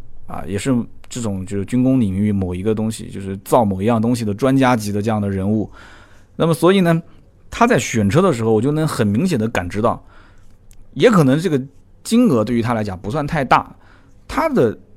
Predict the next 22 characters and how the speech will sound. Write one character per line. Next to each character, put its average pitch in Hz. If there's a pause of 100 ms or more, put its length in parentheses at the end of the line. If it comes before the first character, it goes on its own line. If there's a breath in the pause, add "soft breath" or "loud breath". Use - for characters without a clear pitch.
(160)
需 -
求 113
非 311
常 123
的 117
明 95
确， - (580 loud breath)
就 233
是 226
他 233 (220)
排 -
除 170
掉 180
了 113
很 104
多 143
没 175
有 160
用 175
的 113
信 120
息。 113